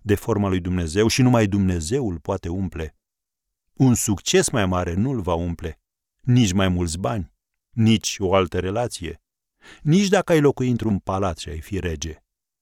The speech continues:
De aceea psalmistul scrie și citim din Psalmul o sută nouăsprezece, de la versetul doisprezece: Învață-mă orânduirile tale.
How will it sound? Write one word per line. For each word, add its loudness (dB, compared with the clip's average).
De 4
aceea 4
psalmistul 2
scrie 2
și -2
citim 0
din 2
Psalmul 0
o 2
sută -2
nouăsprezece, 0
de -4
la 0
versetul -4
doisprezece: -2
Învață-mă 2
orânduirile 0
tale. -10